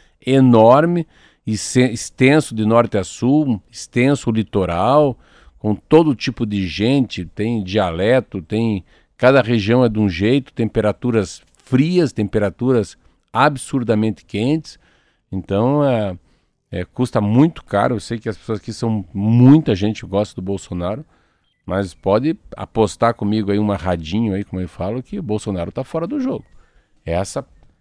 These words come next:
esse número de mortes que a gente tem ontem aqui, duas mil e setecentas, pelo amor de Deus, cara. Você vai pegando muito, vai, vai nos agoniando, assim. Eu, eu,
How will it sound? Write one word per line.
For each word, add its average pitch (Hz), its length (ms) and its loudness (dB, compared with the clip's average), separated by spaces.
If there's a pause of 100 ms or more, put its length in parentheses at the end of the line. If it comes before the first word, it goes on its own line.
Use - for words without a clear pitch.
(100)
esse 117 360 -4
número 156 260 0
de 135 80 4
mortes 113 300 2
que 107 80 -8
a - 20 -4
gente 104 140 -6
tem 113 120 -2
ontem 95 380 -2
aqui, 117 220 -8
duas 101 340 -4
mil 104 140 -2
e - 20 -6
setecentas, 101 880 -6
pelo 156 280 -10
amor 294 260 -12
de 202 120 -16
Deus, 87 360 -20
cara. 90 120 -20 (720)
Você - 160 -10
vai 143 140 0
pegando 135 480 2
muito, 135 320 2
vai, 117 80 -4
vai 131 160 0
nos 135 220 2
agoniando, 135 760 2
assim. 92 220 -14
Eu, 117 220 -4
eu, 120 160 -2